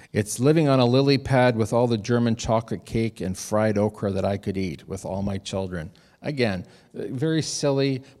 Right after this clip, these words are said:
but definitely very self-centered. Uh, Uma Thurman, she said,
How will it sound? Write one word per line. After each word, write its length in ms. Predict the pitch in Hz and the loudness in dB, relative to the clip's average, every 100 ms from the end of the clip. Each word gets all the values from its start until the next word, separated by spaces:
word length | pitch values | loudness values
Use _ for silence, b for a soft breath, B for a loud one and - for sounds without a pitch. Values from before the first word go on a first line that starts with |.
| _ | _
but 400 | 110 92 - 107 | -2 0 -8 -2
definitely 400 | 131 123 123 107 | -2 0 -4 -4
very 340 | 95 107 107 | -2 -2 -2
self-centered. 920 | 95 - 101 95 - 92 98 87 78 - b b b b | -4 -6 -6 -6 -10 -8 -8 -8 -10 -12 b b b b
Uh, 140 | - 104 | -4 -2
Uma 200 | 120 120 | 0 -2
Thurman, 460 | - - 127 120 107 | -2 -2 0 0 -2
she 200 | - 113 | -6 -8
said, 320 | - 107 | -2 -2